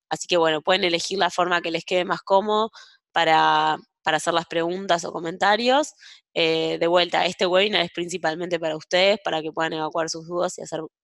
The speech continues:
este, preguntas y, y bueno.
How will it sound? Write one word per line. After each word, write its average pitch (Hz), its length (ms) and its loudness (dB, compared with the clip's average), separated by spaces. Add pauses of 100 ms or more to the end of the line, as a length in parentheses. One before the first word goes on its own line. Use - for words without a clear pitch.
este, 156 480 -6 (500)
preguntas 180 720 0
y, 170 300 -8
y 170 160 -6
bueno. 151 260 -8